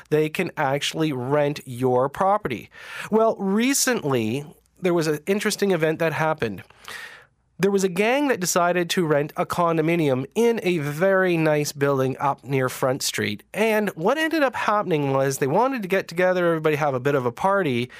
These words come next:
and a rival gang showed up. Shots were fired, people were kidnapped, charges are laid. And at the end of the day, who do you blame?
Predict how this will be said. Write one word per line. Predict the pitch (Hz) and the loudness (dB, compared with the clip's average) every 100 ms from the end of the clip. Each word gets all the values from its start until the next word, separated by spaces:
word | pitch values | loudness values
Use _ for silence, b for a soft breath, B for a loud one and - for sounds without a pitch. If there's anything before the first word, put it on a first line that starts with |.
| B B - | B B 0
and | 185 | 0
a | |
rival | 170 160 160 180 185 | 2 2 2 2 0
gang | 170 147 135 135 135 | 0 0 0 0 -2
showed | - 131 123 127 | 0 2 2 0
up. | 165 139 - - B B B | 2 0 -2 -14 B B B
Shots | - - 143 139 139 | 0 2 2 0 -2
were | 120 | -2
fired, | - 208 202 202 190 160 | 0 2 2 2 0 -2
people | 196 170 143 | -4 0 0
were | 117 | 0
kidnapped, | - - 262 220 226 214 208 - | -2 -2 0 2 2 2 0 0
charges | 170 147 131 117 | 0 0 0 0
are | 117 | 0
laid. | 131 240 226 220 208 - B B B B | 2 4 4 2 -2 -6 B B B B
And | 233 | 0
at | 254 247 | 2 2
the | 294 | 2
end | 339 | 2
of | 320 | 0
the | |
day, | 233 240 196 170 180 - _ - | 2 2 4 2 -2 -8 _ -6
who | 285 285 | 0 2
do | |
you | 262 | 2
blame? | 233 233 214 123 113 | 2 2 2 0 -4